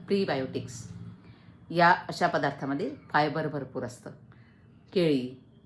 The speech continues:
ओट्स, कांदा, लसूण, संत्री, डाळी हे चांगल्या बॅक्टेरियाला वाढवण्यासाठी मदत करत असतात. आणि, अ, प्रोबायोटिक्स,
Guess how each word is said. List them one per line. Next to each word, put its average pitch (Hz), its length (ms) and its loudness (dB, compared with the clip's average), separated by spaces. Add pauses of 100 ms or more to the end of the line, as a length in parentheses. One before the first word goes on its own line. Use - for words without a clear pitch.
ओट्स, 156 580 4 (120)
कांदा, 151 500 2 (200)
लसूण, 151 560 -2 (340)
संत्री, 151 720 -2
डाळी 156 380 2 (500)
हे 185 40 -4
चांगल्या 165 460 0
बॅक्टेरियाला 143 520 -2
वाढवण्यासाठी 135 800 -6 (180)
मदत 202 300 2
करत 127 220 -4
असतात. 123 300 -12 (800)
आणि, 170 280 2 (1400)
अ, 175 160 2
प्रोबायोटिक्स, 170 880 4